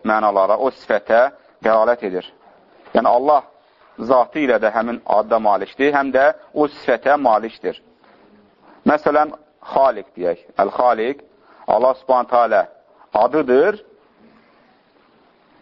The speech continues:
və həmçinin Allah Subhanahu taala yaradan sifətinə malikdir. İkinci, dəlalətü tədəmmunin deyirlər.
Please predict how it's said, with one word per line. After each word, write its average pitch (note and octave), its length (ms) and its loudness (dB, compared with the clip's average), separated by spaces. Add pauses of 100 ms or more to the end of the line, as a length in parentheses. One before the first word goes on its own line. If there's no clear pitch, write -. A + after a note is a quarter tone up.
və G#2+ 80 2
həmçinin C#3+ 300 0
Allah C#3 180 0
Subhanahu C#3 300 -2
taala C3+ 200 0
yaradan A#2+ 600 0 (640)
sifətinə A#2 560 0
malikdir. A#2+ 640 -2 (880)
İkinci, E3+ 500 0 (1500)
dəlalətü C#3+ 760 0
tədəmmunin C#3 680 -2
deyirlər. G#2+ 480 2